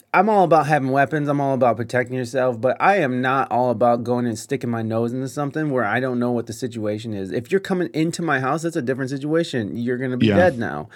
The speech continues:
Speaker 1: But if you're outside my house fucking with shit and I don't know what's going on, I'm not going out there to say,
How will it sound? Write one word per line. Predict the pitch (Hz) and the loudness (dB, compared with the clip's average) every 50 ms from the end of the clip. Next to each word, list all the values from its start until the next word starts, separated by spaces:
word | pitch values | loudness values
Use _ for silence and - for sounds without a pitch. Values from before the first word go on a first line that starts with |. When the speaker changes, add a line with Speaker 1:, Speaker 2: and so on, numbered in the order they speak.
| - - - - _ _ - | -20 -20 -20 -20 _ _ 2
Speaker 1:
But | 156 165 143 | 2 4 4
if | 120 156 135 - 143 | 4 0 -2 0 2
you're | 170 185 185 | 4 6 6
outside | 165 160 151 - - 156 151 160 151 | 6 4 2 2 2 4 4 4 4
my | 151 135 | 0 0
house | 127 135 131 139 156 151 | 0 0 2 2 0 -2
fucking | - - 160 156 147 - 175 | -2 0 0 0 2 2 0
with | 170 170 165 | 0 0 -2
shit | - - 185 185 185 180 - | -2 0 2 4 4 4 2
and | 117 123 120 | 2 0 0
I | 120 139 | 0 2
don't | 156 165 170 | 2 2 2
know | 170 170 | 2 2
what's | 175 175 175 | 2 2 2
going | 151 180 180 180 185 | 2 0 2 4 4
on, | 185 190 196 190 - - - - | 4 4 4 2 -2 -14 -16 -10
I'm | 440 508 523 508 339 | -2 0 2 2 2
not | 190 | 2
going | 123 156 175 156 160 156 143 139 - | 6 6 6 8 6 4 4 2 0
out | - 170 156 151 151 - | 2 2 2 2 2 4
there | - 170 180 196 214 | 4 6 6 6 4
to | 202 - 175 | 6 4 4
say, | 160 - 214 208 | 4 6 4 4